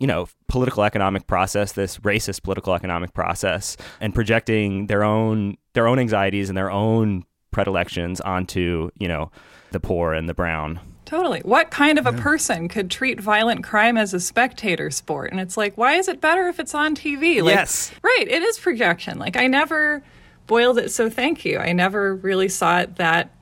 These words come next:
Speaker 2: way before. But yeah, like, if you're talking about families sort of sitting calmly watching someone be murdered as entertainment, like, that's just the local <laughs> news that you're describing.
Speaker 1: Yes, exactly. Yeah.
Speaker 2: Yeah.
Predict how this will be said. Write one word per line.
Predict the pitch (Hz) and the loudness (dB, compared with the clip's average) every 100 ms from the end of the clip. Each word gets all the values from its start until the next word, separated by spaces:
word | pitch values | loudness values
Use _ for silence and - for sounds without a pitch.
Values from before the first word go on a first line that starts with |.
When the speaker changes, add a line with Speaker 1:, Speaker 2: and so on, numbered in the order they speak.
| - | -10
Speaker 2:
way | 175 175 170 175 165 | -4 -2 0 0 -2
before. | - 170 - 208 254 | -8 -10 -8 -2 -2
But | 175 170 | 0 0
yeah, | 175 277 156 | 2 2 2
like, | 143 147 | 0 -4
if | - 180 | -4 -4
you're | 190 196 | -2 0
talking | - 214 247 262 | 2 2 2 -2
about | 196 180 180 | 2 0 0
families | - 180 202 196 175 175 | 0 0 2 0 0 0
sort | - 180 | 0 0
of | 170 | 0
sitting | - 196 190 185 | 0 2 2 0
calmly | 196 185 190 196 180 | 2 0 2 0 0
watching | 165 180 185 196 175 | 2 2 0 -2 0
someone | - 185 175 170 170 170 - - - - - | 0 0 2 2 0 -2 -6 -20 -20 -14 -2
be | 190 | 2
murdered | 180 190 196 170 | 4 4 4 2
as | 165 | 2
entertainment, | 175 175 175 - 185 190 175 | 0 0 -4 -2 -2 0 -2
like, | 160 170 | -2 -4
that's | 170 180 | -2 -4
just | - 214 - | -2 -4 -2
the | 202 | -2
local | 170 185 208 180 | 2 2 0 0
<laughs> | 170 233 | 0 0
news | 196 - - | -4 -6 -8
that | - - | -4 -4
you're | 160 214 | -2 -4
describing. | 190 - - - 147 | -4 -6 -4 0 2
Speaker 1:
Yes, | 101 - - 180 | 2 0 -4 -4
exactly. | 98 92 90 87 82 80 85 | -4 0 -2 -2 -6 -8 -4
Yeah. | 104 92 82 - - | 0 0 -2 -8 -8
Speaker 2:
Yeah. | 165 151 170 | -6 -4 -6